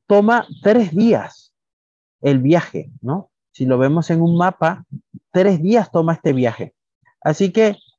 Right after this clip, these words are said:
después de estos dos días decidió ir, ¿no? Dice allí el versículo siete, dice Yeshua, "Vayamos a Judea de nuevo". Por lo tanto, cuando Yeshua llega a Betania, han pasado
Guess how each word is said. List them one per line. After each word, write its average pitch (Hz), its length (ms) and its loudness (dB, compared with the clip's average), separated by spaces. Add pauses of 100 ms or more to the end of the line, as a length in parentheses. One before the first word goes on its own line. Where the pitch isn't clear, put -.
(140)
después 175 360 0
de 220 80 4
estos 208 300 0
dos 220 200 2
días 214 360 2
decidió 170 640 0
ir, 190 380 0 (360)
¿no? 156 260 -6 (100)
Dice 135 380 -2
allí 143 200 0
el 156 100 0
versículo 175 460 -4
siete, 160 420 -6 (580)
dice 147 420 -2
Yeshua, 160 420 0
"Vayamos 170 600 0
a 180 60 -2
Judea 165 500 -2
de 147 140 -2
nuevo". 98 220 -8 (800)
Por 180 160 -2
lo 185 160 2
tanto, 226 460 -2
cuando 160 300 0
Yeshua 147 920 0 (340)
llega 165 540 2
a 143 40 2
Betania, 131 680 0 (100)
han 185 180 -4
pasado 208 520 0